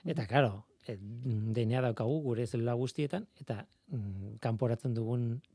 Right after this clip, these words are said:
Speaker 2: pixan ere bai
Speaker 1: Hori da.
Speaker 2: badago. Eta
Speaker 1: Mhm.
Speaker 2: esan nahi dute, logikoa da iturria izatea biziduna,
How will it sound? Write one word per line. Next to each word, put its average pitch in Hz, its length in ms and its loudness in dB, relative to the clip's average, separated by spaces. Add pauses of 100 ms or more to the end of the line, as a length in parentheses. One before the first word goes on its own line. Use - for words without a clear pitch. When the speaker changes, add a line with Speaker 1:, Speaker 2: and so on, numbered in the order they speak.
(100)
Speaker 2:
pixan 110 420 -2
ere 104 160 -4
bai 156 120 2
Speaker 1:
Hori 151 120 0
da. 156 240 -4
Speaker 2:
badago. 107 680 -2
Eta 160 200 -2
Speaker 1:
Mhm. 180 260 -6
Speaker 2:
esan 156 200 0
nahi 165 140 6
dute, 135 280 4 (440)
logikoa 165 480 6
da 160 120 4
iturria 147 380 0
izatea 135 340 -2
biziduna, 135 600 0